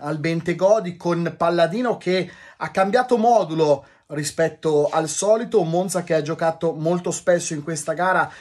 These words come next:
con un quattro due tre uno inedito, con Kyriakopoulos largo a sinistra, D'Ambrosio, eh, a destra.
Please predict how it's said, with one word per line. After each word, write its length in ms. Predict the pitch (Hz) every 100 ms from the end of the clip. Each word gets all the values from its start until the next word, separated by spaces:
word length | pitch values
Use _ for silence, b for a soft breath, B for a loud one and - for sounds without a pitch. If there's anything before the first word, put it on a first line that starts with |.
| B _
con 220 | 175 180
un 120 | 180
quattro 400 | - 240 233 208
due 220 | 202 233
tre 180 | 226 214
uno 500 | 214 240 220 180 139 B B _
inedito, 800 | 190 202 208 196 185 220 247 - B B
con 300 | - 170 165 160
Kyriakopoulos 920 | 175 175 170 175 170 170 160 156 165
largo 280 | 160 160 165
a 40 |
sinistra, 580 | - 170 190 180 165 151
D'Ambrosio, 800 | 147 147 151 165 156 151 143 - b b b
eh, 180 | 165 143
a 160 | -
destra. 640 | 160 196 214 - 220 233